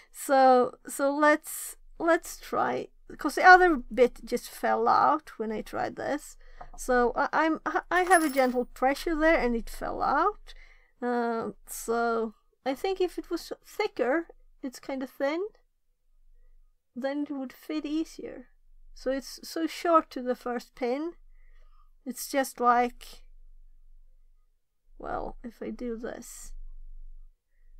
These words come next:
this is how much it has to, and it's round too.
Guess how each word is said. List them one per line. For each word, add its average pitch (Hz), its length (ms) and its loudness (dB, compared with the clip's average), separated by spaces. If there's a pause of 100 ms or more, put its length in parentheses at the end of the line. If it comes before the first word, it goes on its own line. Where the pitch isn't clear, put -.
(480)
this 269 440 -4
is - 300 -8
how - 180 -8
much - 840 -4 (160)
it 208 180 -8
has 220 280 -8
to, - 400 -12 (1080)
and 233 120 -6
it's 233 120 -6
round 240 480 -2
too. - 340 -10